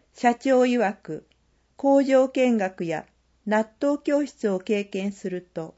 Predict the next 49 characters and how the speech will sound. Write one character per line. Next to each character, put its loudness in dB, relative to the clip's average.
実 -4
際 0
納 -4
豆 2
が 0
食 -6
べ 2
ら 0
れ -2
な -4
か -2
っ -8
た -6
子 -4
ど -4
も -4
た -6
ち -16
も -12
納 -2
豆 2
が -2
好 -18
き -4
に 0
な 0
る -8
そ -8
う -10
で -8
す。 -20
小 2
杉 -4
食 -6
品 -6
で -2
は、 -6
黒 0
豆 0
納 0
豆 0
ア 0
イ -2
ス -20
ク -8
リ -6
ー -10
ム -10
や -10